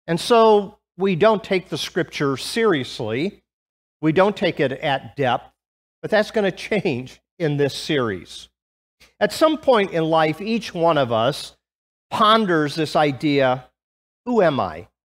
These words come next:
And it's a question, I think, that is central to all religions and psychology and literature as well. It's certainly relatable to the music industry.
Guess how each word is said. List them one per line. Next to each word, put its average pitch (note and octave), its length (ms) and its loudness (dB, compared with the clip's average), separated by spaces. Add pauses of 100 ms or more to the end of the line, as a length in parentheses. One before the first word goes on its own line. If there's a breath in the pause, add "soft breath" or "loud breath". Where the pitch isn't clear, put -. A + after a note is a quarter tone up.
(920)
And A#3 140 2
it's D4+ 160 2
a D4 40 2
question, G3+ 760 0
I F#3 100 2
think, E3 320 -2
that E3+ 160 0
is G3 100 0
central F#3 540 -2
to F#3+ 120 -4
all E3+ 320 4
religions D3+ 840 0
and E3 200 0
psychology D#3+ 960 0
and F#3+ 160 -4
literature C#3 680 -4
as B2+ 160 -8
well. A#2 520 -4 (580)
It's - 320 -8 (240)
certainly D3 640 0
relatable D3 680 0
to D#3 120 -4
the D3 100 -2
music D#3+ 460 -4
industry. G#2+ 600 -10